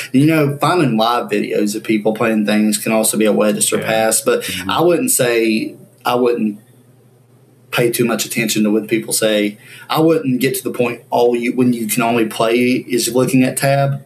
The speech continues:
Speaker 1: Always be able to play from yourself, you know, but,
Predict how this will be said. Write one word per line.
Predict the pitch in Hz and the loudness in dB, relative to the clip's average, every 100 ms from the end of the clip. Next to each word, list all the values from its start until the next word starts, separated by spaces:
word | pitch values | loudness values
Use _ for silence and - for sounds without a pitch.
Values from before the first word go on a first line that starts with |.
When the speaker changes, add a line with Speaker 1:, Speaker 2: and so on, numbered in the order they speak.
| - _ | -18 _
Speaker 1:
Always | - 139 143 131 | -2 2 2 2
be | 127 | 2
able | 127 120 | 2 0
to | |
play | 104 - 127 120 107 104 - _ _ _ _ _ _ _ _ _ _ | -2 -2 0 2 0 -2 -6 _ _ _ _ _ _ _ _ _ _
from | - 123 110 | -2 0 2
yourself, | 104 - 113 107 104 113 | 2 0 0 0 -4 -2
you | |
know, | 107 104 104 | 0 2 0
but, | 104 110 - - | 0 0 -2 -6